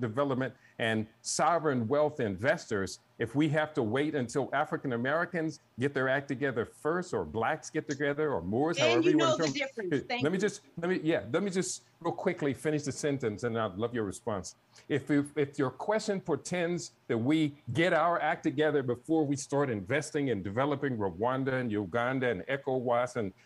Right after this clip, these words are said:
Speaker 1: sadc, n-, no, no, no, no, no. Why? Because the book that I wrote, published one year ago, Fade to Black, The Passing of a Great Race, proves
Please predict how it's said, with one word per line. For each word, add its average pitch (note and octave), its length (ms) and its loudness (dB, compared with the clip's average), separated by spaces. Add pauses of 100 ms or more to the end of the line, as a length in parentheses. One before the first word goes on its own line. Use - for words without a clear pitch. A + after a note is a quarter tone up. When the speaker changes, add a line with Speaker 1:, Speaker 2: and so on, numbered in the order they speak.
Speaker 1:
sadc, C#3+ 640 0 (380)
n-, C3+ 280 2
no, C3 480 2 (120)
no, D3 380 2
no, C#3 300 2
no, C#3+ 180 2
no. C3 480 0
Why? C3+ 560 2 (460)
Because B2 280 -4
the A2+ 120 0
book C#3 340 -2
that C#3+ 160 0
I A#2+ 80 2
wrote, B2 480 0 (160)
published C3 340 -2
one B2+ 220 0
year D#3 240 2
ago, G#2+ 340 0 (460)
Fade E3+ 440 0
to E3 100 0
Black, D3 580 -2 (460)
The A#2+ 80 -2
Passing E3 580 -2 (220)
of B2 100 0
a A#2 40 0
Great C#3 320 0
Race, C#3+ 460 0 (360)
proves - 800 2